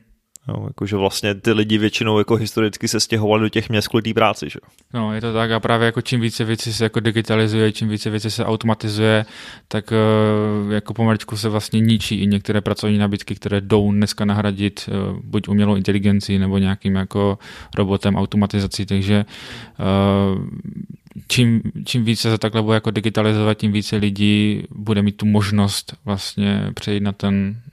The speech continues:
Speaker 2: na ten remote, pracovat odkudkoliv, protože jako mít, eh, počítač a internet dneska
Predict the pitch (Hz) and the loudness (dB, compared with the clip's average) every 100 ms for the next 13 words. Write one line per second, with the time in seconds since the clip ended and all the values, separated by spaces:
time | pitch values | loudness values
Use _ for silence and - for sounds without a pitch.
0 | _ 117 101 104 101 101 98 98 - 98 | _ -6 0 4 4 4 4 2 0 -2
1 | - 101 92 110 - 107 98 98 - - | -2 -4 -2 -4 -4 0 0 0 -8 -8
2 | 98 101 101 - - - - - - 87 | -2 0 -2 -10 -18 -16 -18 -14 -10 -8
3 | - 101 98 98 - - - - 98 101 | -2 0 0 -2 -6 -14 -18 -10 -2 2
4 | 101 101 95 - 107 98 98 95 95 87 | 4 4 0 -2 0 2 2 2 -2 -2
5 | 107 104 95 95 - 92 98 104 98 95 | -4 -2 -2 -2 0 -2 0 0 0 -2
6 | - 101 - - 101 101 101 101 | 0 -2 -2 0 4 6 6 4